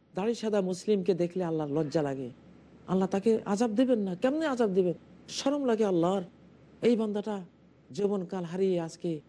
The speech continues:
বুড়ো হয়ে গেছে আমার ইসলামের উপরে। সে আমার বান্দেগি করতে করতে আজকে তার চুল দাড়ি সাদা হয়ে গেছে।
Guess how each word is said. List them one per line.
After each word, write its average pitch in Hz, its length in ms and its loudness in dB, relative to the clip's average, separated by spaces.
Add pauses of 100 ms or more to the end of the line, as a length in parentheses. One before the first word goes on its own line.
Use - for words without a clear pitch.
(200)
বুড়ো 240 220 4
হয়ে 240 220 2
গেছে 185 220 0
আমার 170 320 -2
ইসলামের 185 440 0
উপরে। 160 320 -4 (480)
সে - 140 -2
আমার 190 220 2
বান্দেগি 180 440 2
করতে 220 280 0
করতে 233 260 2
আজকে 185 380 0 (320)
তার 196 100 0
চুল 196 260 0
দাড়ি 190 180 0
সাদা 190 300 -2
হয়ে 190 200 -2
গেছে। 165 260 -4